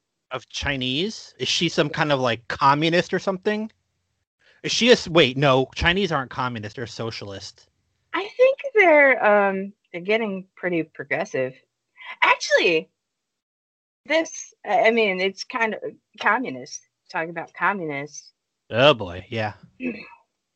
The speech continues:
Speaker 2: you hear about, uh, Kim Jong-un's sister? Talking
Speaker 1: Yeah,
Speaker 2: about,
Speaker 1: she's,
Speaker 2: talking
Speaker 1: she's
Speaker 2: about promoting her?
Speaker 1: Yeah, she might take over.
Speaker 2: Isn't that so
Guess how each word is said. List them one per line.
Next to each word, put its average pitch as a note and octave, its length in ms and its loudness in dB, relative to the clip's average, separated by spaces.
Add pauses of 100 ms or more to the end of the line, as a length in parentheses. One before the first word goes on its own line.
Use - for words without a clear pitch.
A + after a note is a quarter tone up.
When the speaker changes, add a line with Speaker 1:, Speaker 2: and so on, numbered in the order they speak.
(280)
Speaker 2:
you F4+ 100 -10
hear B4+ 220 0
about, A#3 440 2
uh, D3+ 400 4
Kim A3 320 -6
Jong-un's F#3+ 1000 -8
sister? A3+ 540 -6 (840)
Talking D3 180 2
Speaker 1:
Yeah, F3 80 6
Speaker 2:
about, F3 180 -2
Speaker 1:
she's, G#3 240 -4 (600)
Speaker 2:
talking B3 240 0
Speaker 1:
she's G#3+ 80 0
Speaker 2:
about F#3 200 2 (160)
promoting F#3+ 520 0
her? B3 280 -6 (540)
Speaker 1:
Yeah, A#2 140 -2
she A2+ 140 -4
might B2 160 0
take A2 180 -4
over. G2+ 420 -6 (1500)
Speaker 2:
Isn't G4 420 -2
that F#4 340 4
so A#3+ 440 2